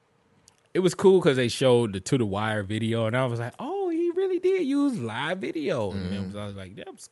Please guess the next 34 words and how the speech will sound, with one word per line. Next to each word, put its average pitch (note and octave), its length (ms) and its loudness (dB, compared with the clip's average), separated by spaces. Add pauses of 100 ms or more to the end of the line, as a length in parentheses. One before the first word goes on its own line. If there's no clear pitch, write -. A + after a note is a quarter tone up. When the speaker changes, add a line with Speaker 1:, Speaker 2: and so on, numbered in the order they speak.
Speaker 1:
that A#2+ 140 -16
was G2 120 -14
dope." E2+ 260 -20 (160)
Speaker 2:
Yeah. F#2 140 -8 (440)
I A2 120 -2
Speaker 1:
Um, B2+ 100 -2
Speaker 2:
thought A#2 140 -4
that A#2+ 120 0
was, A2 140 -2
I D3+ 80 4
thought D3 160 4
that A#2 100 4
was, G2 300 -2
that A#2 120 0
was G#2 180 -2
really G#2 220 -8
good. G#2+ 300 -2
So G#3+ 180 8
far, G#3+ 360 2
so G#3 240 0
far, F3+ 380 -2 (840)
where E3+ 200 4
are F3+ 100 6
you E3+ 180 -2
at C3 220 0
with A#2+ 220 -8
the A2+ 360 -6 (200)
documentary. G#2+ 320 -4
There's A2+ 100 -4
only E3+ 180 2
one F#3+ 140 -2
more F#3+ 100 -2
episode F3+ 340 -2
left. - 240 -4